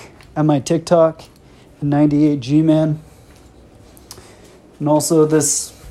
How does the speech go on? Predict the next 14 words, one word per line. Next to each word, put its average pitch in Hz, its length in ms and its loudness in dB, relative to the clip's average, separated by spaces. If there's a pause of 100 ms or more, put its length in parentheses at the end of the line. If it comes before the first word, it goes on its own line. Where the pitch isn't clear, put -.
(180)
this 151 260 -6
podcast 151 840 0
has 143 240 -4
been 139 360 -4 (520)
very 165 420 2
special. 160 680 0 (960)
I'm 151 120 -2
on 139 140 0
season 147 460 -2
two. 170 400 0 (420)
It's - 100 -18
been 156 200 -2
a 147 60 2
blessing. 156 640 -2